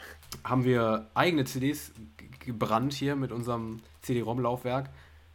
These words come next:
haben wir uns rangesetzt und eine C D gebrannt. Und zwar haben wir beide quasi eine digitale Compilation an den Start gebracht.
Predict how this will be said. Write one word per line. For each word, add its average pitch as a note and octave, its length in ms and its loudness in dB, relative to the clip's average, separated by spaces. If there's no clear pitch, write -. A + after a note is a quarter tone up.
haben A2+ 120 -6
wir A2 60 -2
uns G#2+ 160 -4
rangesetzt B2 440 -2
und A2+ 100 -8
eine A2 100 -6
C B2+ 100 -6
D A#2+ 140 2
gebrannt. A2 320 0
Und G#2 80 -8
zwar G#2+ 300 2
haben A#2 100 -2
wir A2 240 2
beide C#3 480 4
quasi A#2 320 -4
eine A2 220 -2
digitale B2 500 -4
Compilation A#2+ 640 -4
an F#2+ 100 -8
den F#2+ 60 -8
Start F#2 260 -10
gebracht. G#2+ 340 -6